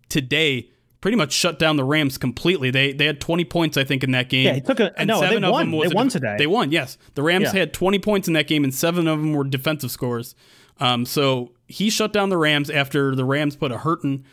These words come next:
Speaker 1: uh, on, on what, the Bucs last week or whatever. But either way, that forty-niners defense is rolling, even with a,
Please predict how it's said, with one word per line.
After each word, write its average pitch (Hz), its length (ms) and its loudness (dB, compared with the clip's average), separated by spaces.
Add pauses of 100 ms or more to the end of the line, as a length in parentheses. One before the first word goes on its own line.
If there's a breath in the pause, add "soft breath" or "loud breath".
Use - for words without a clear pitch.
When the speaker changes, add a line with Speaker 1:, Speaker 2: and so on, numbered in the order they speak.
(300 soft breath)
Speaker 1:
uh, - 40 -4
on, 120 840 0
on 123 180 -2
what, 117 160 -8
the 113 80 -8
Bucs 135 240 -4
last 185 200 -2
week 180 120 -2
or 151 40 0
whatever. 151 300 2 (240 loud breath)
But 196 80 0
either 262 180 2
way, 202 320 2 (240 soft breath)
that 175 300 0
forty-niners 214 600 0
defense 170 380 0
is 135 220 -2
rolling, 175 560 0
even 175 320 2
with 160 180 2
a, 131 400 0